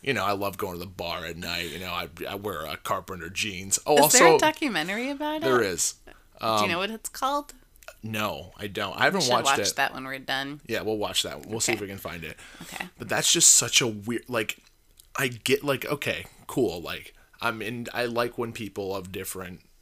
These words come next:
Speaker 1: things, like, things that you wouldn't think they, like, I
Speaker 2: Yeah.
Speaker 1: like a lot of things you wouldn't think I would like, but that's an extreme, <laughs> like, that's a I don't, like, I th-, a lot of 'em too, like, I think they like, like, the stories behind it, and, like, and there's, like, they collect 'em, and it's,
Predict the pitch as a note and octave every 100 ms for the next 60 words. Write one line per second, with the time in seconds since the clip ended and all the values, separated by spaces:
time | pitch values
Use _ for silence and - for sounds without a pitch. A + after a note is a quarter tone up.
0 | _ - - - C3+ C3 A2+ G#2 - D3+
1 | E3 - B2 A#2 G#2 G2 G#2+ G2+ F2+ F#2
2 | E2+ - - A2 G#2 C3 B2+ A#2 A2 G#2+
3 | G2 F#2 - G2+ F#2+ F2+ F#2 F2+ F#2+ F2+
4 | F2+ F#2+ G#2+ C#3 - - - B2 A2+ -
5 | - - - - - - - B2+ D#3 -
6 | B2 - - - - - - - - C3+
7 | E3 F#3 - C#3+ - - - - - -
8 | C#3 B2+ D3 D3 B2+ - D#3+ C#3 C#3 -
9 | - C3 B2+ C3+ F3 D3+ - E3 C#3 B2
10 | - C3+ B2+ A2+ G#2 G#2+ G#2+ A2+ G2+ G2
11 | G#2 F2+ E2+ _ - - - F2+ G2+ A2
12 | A#2 - A#2+ C3 C3+ C#3 C3+ A#2 A#2+ A2+
13 | A2 A2+ - A2 G#2 G#2+ - G2+ F2+ C#3
14 | C#3 - D3 C3+ B2+ G2+ G#2 G2+ -